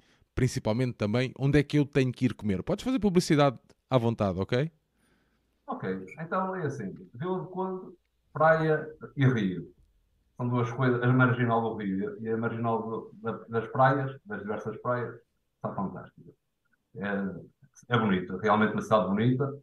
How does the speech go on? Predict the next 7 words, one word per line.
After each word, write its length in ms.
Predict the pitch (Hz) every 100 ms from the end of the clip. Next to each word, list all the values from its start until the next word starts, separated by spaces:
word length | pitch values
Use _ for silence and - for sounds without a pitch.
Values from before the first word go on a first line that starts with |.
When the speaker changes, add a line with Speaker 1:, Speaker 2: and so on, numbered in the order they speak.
| _ _ _ _ 110
Speaker 2:
e 280 | 113 110
para 280 | - 131 123
comprovar 580 | 123 120 113 107 98 -
podem 360 | 101 98 98 95
subir 560 | - 95 101 101 92 90 85 -
ao, 360 | 92 92 92 92
eh, 360 | 92 90 85